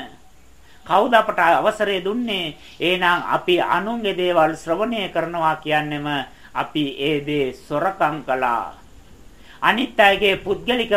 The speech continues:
විස්තර ටික සොරකම් කළා. ඒ අය සම්බන්ධ වෙච්ච රාශිගත දේවල් දැන ගැනීමෙන්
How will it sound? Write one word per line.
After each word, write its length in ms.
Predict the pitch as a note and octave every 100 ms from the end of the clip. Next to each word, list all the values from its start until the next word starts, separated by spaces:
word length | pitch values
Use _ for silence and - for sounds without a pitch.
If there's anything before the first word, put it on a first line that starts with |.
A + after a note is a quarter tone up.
| F3
විස්තර 380 | F#3+ - C4 B3+
ටික 200 | G3+ F#3+ E3+
සොරකම් 640 | F#3+ F#3+ A#3+ F#3+ F#3 D#3
කළා. 480 | D#3 D3+ C#3 A#2+ - - - - - - - - - - - - - - -
ඒ 240 | E3+ A3 G3
අය 260 | C3 E3+ G#3+ -
සම්බන්ධ 640 | - F3 G3+ A#3 G#3 F3+
වෙච්ච 260 | G3 G3 F#3+ D#3+ D3 - - C3
රාශිගත 680 | D#3 E3+ G#3 A#3 G#3+ G3+ F#3+ D#3+
දේවල් 360 | F3 F#3 E3+ C#3
දැන 240 | C#3+ G3
ගැනීමෙන් 540 | F#3 F3 E3 D#3+ D3+